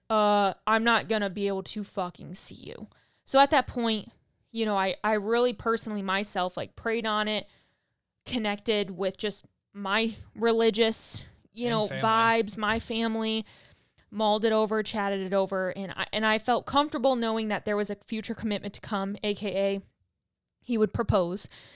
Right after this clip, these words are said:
Speaker 1: And I kinda told him too, like, "You need to propose within six months."
Speaker 2: And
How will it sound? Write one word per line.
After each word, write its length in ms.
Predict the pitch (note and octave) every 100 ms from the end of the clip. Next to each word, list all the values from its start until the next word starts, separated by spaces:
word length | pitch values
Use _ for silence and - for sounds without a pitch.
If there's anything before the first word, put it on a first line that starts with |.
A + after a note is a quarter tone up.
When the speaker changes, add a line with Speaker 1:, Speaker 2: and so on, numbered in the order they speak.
| - _ -
Speaker 1:
And 120 | A3+
I 60 | A3+
kinda 260 | D#4 F#4+
told 300 | - B3+ B3+
him 120 | A3
too, 180 | G#3 A3+
like, 180 | G3 F#3
"You 80 | G#3+
need 160 | A#3
to 60 | A3+
propose 460 | - A3 A3 G3+ G3
within 280 | F3+ F#3+ F3+
six 280 | - -
months." 440 | - D2+ D#2 - - _ _ _ _ _ _
Speaker 2:
And 280 | D#3 D#3 C#3